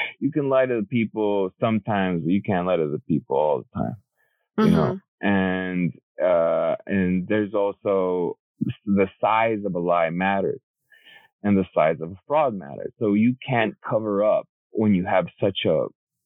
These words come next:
Speaker 1: huge, uh, difference, you know. How,
Speaker 2: Mm-hmm.
Speaker 1: you cannot, you cannot say that through fraud. Like, even they have to admit defeat at that point. So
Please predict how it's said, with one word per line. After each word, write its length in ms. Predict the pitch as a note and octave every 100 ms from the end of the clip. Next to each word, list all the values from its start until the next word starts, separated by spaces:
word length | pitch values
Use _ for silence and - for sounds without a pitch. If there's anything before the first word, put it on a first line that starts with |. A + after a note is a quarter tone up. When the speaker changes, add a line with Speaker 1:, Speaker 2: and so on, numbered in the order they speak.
| _ _ _ _ _ _ _ - - - - -
Speaker 1:
huge, 420 | E3+ D#3 A2+ F2+ - - B2 A#2+ _ -
uh, 840 | - - _ _ - G2 F2 C2+ B1+
difference, 540 | G#2+ A2 - C2 - - -
you 140 | - F2+
know. 260 | B1+ - _ _ - G3+
How, 140 | -
Speaker 2:
Mm-hmm. 120 | F#3+ B2
Speaker 1:
you 220 | B2 G2 -
cannot, 420 | A#2+ A2+ G#2+ F2 _ -
you 180 | B2 G2
cannot 420 | A2 G2 G2+ F2+ -
say 200 | F#2 E2
that 200 | C#2 -
through 120 | E2+ D#2+
fraud. 340 | - A1 A1 - _ _
Like, 200 | - D2+ -
even 380 | A#2 A2 G#2 F#2+
they 140 | G2+
have 280 | F#2+ F#2+ C2+ -
to 100 | C#2+
admit 340 | B1 C#2+ C2 - - - - - - - -
defeat 400 | F#2 - F2 -
at 100 | -
that 240 | D2 C#2+ -
point. 320 | C#2 B1 - _
So 300 | G2+ F#2 E2+